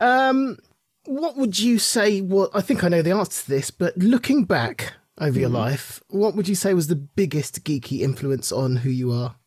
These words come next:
Speaker 1: today?
Speaker 2: Hmm, it's hard to say because, as I mentioned, Dungeons and Dragons was very much, uh, some of the first acting and improv I did. Uh, but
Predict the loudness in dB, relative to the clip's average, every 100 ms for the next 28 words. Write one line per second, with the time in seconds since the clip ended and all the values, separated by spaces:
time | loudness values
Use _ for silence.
0 | _ -8 -6 -6 -8 _ _ _ _ _
1 | _ _ _ _ 2 4 6 6 6 2
2 | -2 -4 -2 0 2 2 0 2 2 2
3 | 0 0 2 2 2 -2 0 2 2 2
4 | 0 0 0 -2 -2 0 0 -2 -4 -4
5 | -2 2 4 4 0 -2 -4 -6 -2 -2
6 | 0 -2 -4 -4 -2 -2 -4 -4 -4 -4
7 | -4 -2 -2 -2 -2 -2 -2 -6 -20 -20
8 | -20 -20 -16 -4 0 2 0 -2 -8 _
9 | _ _ _ -2 0 0 -2